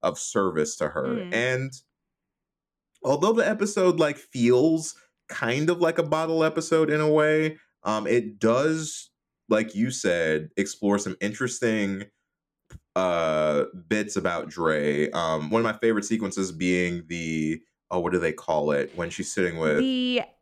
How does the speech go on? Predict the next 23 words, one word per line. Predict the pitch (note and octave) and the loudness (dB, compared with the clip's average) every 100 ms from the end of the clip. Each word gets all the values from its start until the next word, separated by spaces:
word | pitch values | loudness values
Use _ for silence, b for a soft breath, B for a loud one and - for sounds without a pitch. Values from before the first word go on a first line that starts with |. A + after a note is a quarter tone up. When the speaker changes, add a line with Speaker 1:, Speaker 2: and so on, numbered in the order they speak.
| _ - | _ 0
Speaker 2:
uh, | C4+ B3 B3 A#3+ - D4 | 2 4 4 2 2 2
Evolutions | D#4+ E4+ D4+ - B3+ A#3 | 4 4 2 0 0 -2
to | - | -2
Understanding, | G#3+ G#3+ G3 - F#3+ E3+ D#3 D3+ E3 F#3+ - | -2 -2 -4 -4 -6 -6 -10 -14 -16 -14 -8
the | - F#3+ | -8 -8
E | F3 D#3+ | -6 -2
U. | |
Speaker 1:
Yeah. | D3+ - A2+ G#2 F#2+ F2+ F2 D#2+ D2+ D#2 _ _ _ - | 0 0 0 0 0 0 0 -2 -4 -10 _ _ _ -2
Their, | A#2 A#2 A#2 A2 | 0 2 2 2
their | B2 B2 | 2 2
evolution | C#3+ C#3+ C#3+ C3+ A#2 | 2 4 4 4 -2
session. | G#2 G2+ F2+ F2+ D#2 D#2 C3 | 0 0 0 -2 -6 -4 -2
I | E3+ A3+ | -2 -2
thought, | A3 E3+ D3+ | 0 0 0
I, | C3+ F3 F#3+ F3 - _ _ _ _ _ - | 0 -2 -2 -4 -6 _ _ _ _ _ -16
both | C3 A2+ D3 D3+ | -4 0 0 0
times | D#3+ C#3+ B2+ | -2 -2 -2
seeing | B2 A#2+ A2 | 0 2 0
that | G#2+ G#2+ | -2 0
sequence, | A2+ A2 A2 G#2 G#2 - b _ | 0 2 0 0 -4 -10 b _
have | G#2+ F#2 | -6 -2
loved | F2+ E2+ D#2+ C#2+ | 0 2 0 0
it, | D2+ D2 | 0 -2